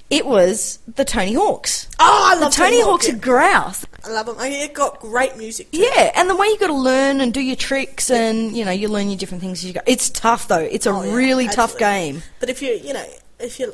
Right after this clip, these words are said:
Speaker 1: If you stick with
Speaker 2: like
Speaker 1: it.
Speaker 2: skateboarding or even, even just like the music track, I love the music track on it.
Speaker 1: Yeah.
Speaker 2: But then again, there was a game that first came out on Xbox, and it came free with my Xbox, and it was called Jet Set Radio Future.
Speaker 1: Oh, yeah, I remember playing that
Speaker 2: And
Speaker 1: one
Speaker 2: what
Speaker 1: with
Speaker 2: it
Speaker 1: you.
Speaker 2: was, was,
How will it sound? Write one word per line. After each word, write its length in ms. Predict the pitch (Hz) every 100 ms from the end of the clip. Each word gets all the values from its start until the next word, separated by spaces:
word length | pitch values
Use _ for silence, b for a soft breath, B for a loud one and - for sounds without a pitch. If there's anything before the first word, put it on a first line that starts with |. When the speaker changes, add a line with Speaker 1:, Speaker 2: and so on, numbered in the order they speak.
| -
Speaker 1:
If 120 | -
you 60 | 247
stick 240 | - 302 233
with 60 | 269
Speaker 2:
like 120 | 277
Speaker 1:
it. 60 | -
Speaker 2:
skateboarding 720 | 226 185 - 190 185 190 190
or 280 | 151 180 - -
even, 260 | 240 247
even 220 | 226 208 202
just 180 | 190 185
like 200 | 170 -
the 80 | 196
music 320 | 196 233 220
track, 260 | - - -
I 160 | 226
love 220 | 277 226 -
the 60 |
music 320 | 170 202 - -
track 220 | - -
on 60 | -
it. 80 | 190
Speaker 1:
Yeah. 300 | 180 151 170
Speaker 2:
But 100 | -
then 160 | 285
again, 220 | 294 269
there 60 | 240
was 120 | 269
a 60 | 262
game 340 | - 240 269
that 100 | 262
first 400 | - - 247 247
came 220 | - 233 226
out 140 | 208
on 100 | 180 -
Xbox, 760 | 214 - - 143 196 - - - -
and 100 | 226
it 60 | -
came 300 | - 254 254
free 260 | - 254
with 120 | 240 220
my 100 | 208
Xbox, 480 | 220 233 - 165 -
and 80 | 214
it 60 |
was 120 | 226
called 380 | - 254 208 -
Jet 260 | - 269 -
Set 320 | - 240 -
Radio 420 | - 202 202 190 165
Future. 540 | - 190 - 170 - - B B B -
Speaker 1:
Oh, 180 | - -
yeah, 540 | 330 453 587 571 302
I 60 | 302
remember 360 | 359 392 427
playing 280 | 349 339 427 494
that 140 | -
Speaker 2:
And 140 | 277
Speaker 1:
one 60 | -
Speaker 2:
what 60 | 311
Speaker 1:
with 60 |
Speaker 2:
it 40 | -
Speaker 1:
you. 40 |
Speaker 2:
was, 240 | 320 - 302
was, 300 | 294 -